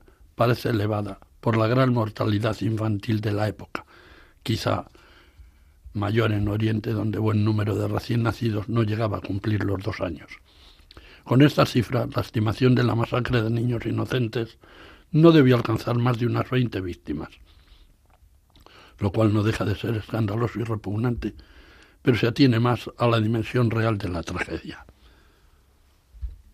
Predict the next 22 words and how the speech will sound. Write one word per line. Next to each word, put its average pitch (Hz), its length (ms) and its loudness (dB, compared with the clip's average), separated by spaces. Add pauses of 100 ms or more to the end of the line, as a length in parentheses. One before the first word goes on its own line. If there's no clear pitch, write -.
(2750)
Para 127 220 6
los 135 160 4
teólogos 165 480 4
y 123 40 0
filósofos 117 580 -2
racionalistas, 101 960 -4 (580)
que - 100 0
a 101 60 0
partir 110 340 -2
de 107 100 0
principios 104 580 -2
del 101 140 -4
siglo 110 320 0
diecinueve 101 600 0
cuestionaron 110 800 0
la 104 60 0
interpretación 95 720 -4
tradicional 101 800 -4 (400)
de 110 180 2
las 98 180 -2
Sagradas 107 560 -2
Escrituras, 107 640 -4